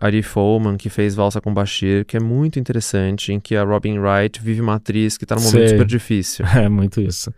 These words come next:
Speaker 1: Ela tá precisando de dinheiro, e aí pra pagar o tratamento do filho, ela topa essa oferta irrecusável de vender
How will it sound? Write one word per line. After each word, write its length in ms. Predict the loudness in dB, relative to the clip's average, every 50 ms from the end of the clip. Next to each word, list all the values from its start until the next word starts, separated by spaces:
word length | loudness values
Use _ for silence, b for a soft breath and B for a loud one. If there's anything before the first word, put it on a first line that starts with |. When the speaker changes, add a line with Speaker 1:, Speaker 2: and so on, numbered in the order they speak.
| _ _ _
Speaker 1:
Ela 180 | 0 0 2
tá 120 | 2 0 0
precisando 200 | 0 0 0 0
de 60 | 0
dinheiro, 720 | 0 0 2 2 2 2 2 2 4 4 4 2 2 2
e 100 | 2 2
aí 140 | 2 2 0
pra 160 | 0 -2 -2
pagar 220 | -2 0 2 2
o 40 | 2
tratamento 400 | 2 0 -2 0 -2 -2 -2 -2
do 120 | -2 -4
filho, 440 | -4 -2 -2 0 0 0 2 2 2
ela 160 | 2 2 2
topa 540 | -2 0 2 4 4 4 2 2 0 0 0 0
essa 180 | -2 -2 -2 -4
oferta 340 | -2 0 -2 -2 0 0
irrecusável 680 | 0 0 2 2 0 0 2 2 2 2 2 2 0 -2
de 120 | -2 0
vender 600 | 0 2 0 0 0 2 2 2 2 0 -2 -4